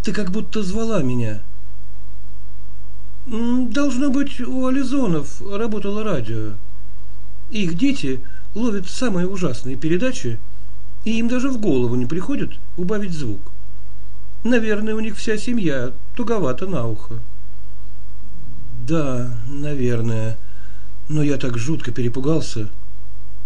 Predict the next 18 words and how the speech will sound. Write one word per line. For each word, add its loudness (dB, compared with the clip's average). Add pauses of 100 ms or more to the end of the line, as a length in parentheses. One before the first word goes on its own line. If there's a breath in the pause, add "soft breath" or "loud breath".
(480)
Он 0
опять 0
расслабился 0 (460)
и 0
застыл, 0 (440 loud breath)
глядя 0
на 0
жену. 0 (2500)
У 2
Мэри 2
были 0
необычайно 0
притягательные 0
глаза, 0 (840)
темные 0 (320 loud breath)
и 0
полные 0
истомы. 0